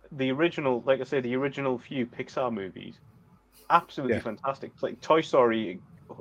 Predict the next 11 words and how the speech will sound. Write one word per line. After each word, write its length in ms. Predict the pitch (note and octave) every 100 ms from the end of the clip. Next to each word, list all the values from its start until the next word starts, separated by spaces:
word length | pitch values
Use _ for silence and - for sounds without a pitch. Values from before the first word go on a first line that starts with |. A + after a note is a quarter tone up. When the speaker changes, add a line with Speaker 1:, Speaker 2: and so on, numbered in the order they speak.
| - C3 - -
Speaker 1:
I 80 | D3+
would 200 | C#3 C#3 _
say, 380 | - D3+ C#3 B2 - -
I 60 | D3+
haven't 160 | G#3 G#3+
seen 200 | G#3 F#3
it 60 |
in 80 | F3+
a 40 | E3+
long 160 | D#3+
time, 300 | D#3 G#2+ G#2+